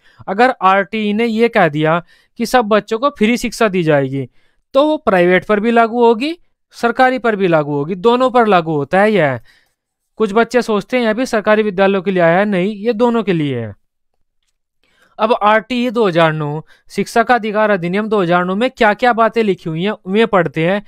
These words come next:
यह भी एक तरह से डॉक्यूमेंटेशन ही था जो सरकार ने लागू किया था भारत में एक्ट बनाकर, कि भारत के स्कूलों को क्या क्या चीजें माननी पड़ेंगी। अब उनके बारे में था यह अधिनियम।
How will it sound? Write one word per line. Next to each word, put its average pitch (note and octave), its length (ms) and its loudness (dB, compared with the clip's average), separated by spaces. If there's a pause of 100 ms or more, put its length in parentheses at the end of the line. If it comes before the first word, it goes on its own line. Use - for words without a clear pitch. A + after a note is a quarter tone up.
(280)
यह F3+ 140 2
भी G3 160 0
एक A3 180 0
तरह F#3+ 140 0
से A3 100 -2
डॉक्यूमेंटेशन G3+ 760 -2
ही F#3 80 -4
था D#3+ 140 -4
जो F3+ 120 -6
सरकार F3+ 360 -2
ने G3+ 160 -2 (260)
लागू D#3+ 300 0
किया E3+ 240 0
था F#3+ 140 -2
भारत D3+ 340 -2
में A3 140 -2 (420)
एक्ट E3 220 -4 (120)
बनाकर, E3 480 -2 (380)
कि A#3 100 -8
भारत E3 300 0
के A#3 120 -2
स्कूलों F3+ 400 -4
को A#3+ 120 -2
क्या G3 220 -4
क्या G3 160 -2
चीजें F#3 300 -6
माननी F3+ 340 -2
पड़ेंगी। E3+ 440 -2
अब A#2+ 200 -2 (340)
उनके G#3 280 0
बारे G3+ 240 2
में D#3 220 -4
था F#3 80 2
यह D3+ 280 0
अधिनियम। C#3+ 540 -4